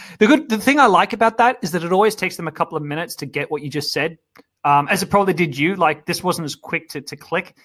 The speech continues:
as the others. And so the fact that it takes a few seconds to click when it's aimed at you kind of makes you fit the stereotype for a second.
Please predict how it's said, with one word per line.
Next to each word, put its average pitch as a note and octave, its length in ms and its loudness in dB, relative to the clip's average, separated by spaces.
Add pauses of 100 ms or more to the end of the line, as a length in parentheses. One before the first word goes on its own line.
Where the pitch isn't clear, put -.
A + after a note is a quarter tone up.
as D3 140 -6
the D3 80 0
others. G3 260 -2 (160)
And E3 100 -2
so - 80 -4
the F3+ 80 2
fact F#3+ 280 0
that G3 100 0
it - 40 -10
takes F3+ 200 0
a D#3+ 60 -4
few E3+ 120 -6
seconds D#3 340 -4
to D3 100 -12
click F#3 320 -6
when D#3 100 0
it's C#3 160 -6
aimed D3+ 220 -2
at C3+ 60 -4
you D3+ 340 0 (1120)
kind D#3+ 280 2
of D#3+ 80 0
makes D#3+ 260 0
you - 60 -6
fit D#3+ 180 -4
the D3+ 60 -4
stereotype D#3 540 0
for F3 80 -4
a D#3 40 -4
second. F3 380 -4